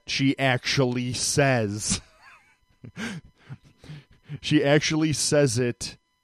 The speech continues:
in, in Halloween Kills that, you know, she, she'll have to die with him.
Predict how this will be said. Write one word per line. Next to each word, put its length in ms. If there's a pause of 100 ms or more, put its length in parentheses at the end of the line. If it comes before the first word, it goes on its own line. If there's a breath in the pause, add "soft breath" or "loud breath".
(500)
in, 220 (580)
in 280
Halloween 680
Kills 600
that, 340
you 160
know, 280 (680)
she, 540
she'll 320
have 260
to 140
die 340
with 280
him. 260